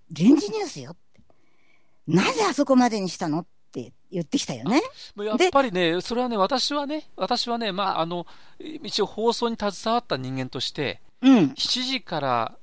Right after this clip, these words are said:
Speaker 2: そのニュースがあるにもかかわらず、その二分前にですよ、わざわざ速報を打ってくるその意図。
Speaker 1: そう。
Speaker 2: しかもこのニュース。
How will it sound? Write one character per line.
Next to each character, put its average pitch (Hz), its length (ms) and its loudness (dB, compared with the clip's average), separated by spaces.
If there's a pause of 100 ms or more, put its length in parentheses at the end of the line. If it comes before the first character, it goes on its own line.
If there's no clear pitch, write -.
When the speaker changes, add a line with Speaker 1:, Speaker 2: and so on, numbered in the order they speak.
(100)
Speaker 2:
そ - 160 -10
の 139 260 -4
ニ 143 180 -4
ュ 254 100 0
ー 220 40 -4
ス - 260 -10
が 110 260 -2
あ 190 120 4
る 226 80 2
に 170 120 -4
も 113 100 -6
か - 140 -14
か 131 80 -2
わ 131 100 0
ら 117 60 -6
ず、 - 100 -12
そ - 180 -2
の 185 100 0
二 151 200 -4
分 285 260 -4
前 117 160 -4
に 98 80 -8
で 98 80 -8
す - 140 -14
よ、 - 160 -8 (520)
わ 151 220 2
ざ 233 200 0
わ 262 200 2
ざ 135 480 -2
速 - 320 -4
報 226 380 0
を 226 40 -4
打 240 40 -4
っ - 20 -6
て - 260 -6
く - 160 -6
る 120 80 -2
そ 180 180 -6
の 190 160 -4
意 202 100 -8
図。 - 60 -14
Speaker 1:
そ - 180 -10 (3000)
う。 - 20 -12
Speaker 2:
し - 140 -4
か - 100 4
も 165 140 2
こ - 200 -2
の 196 120 2
ニ 185 140 2
ュ - 20 0
ー 127 40 -2
ス。 - 240 -12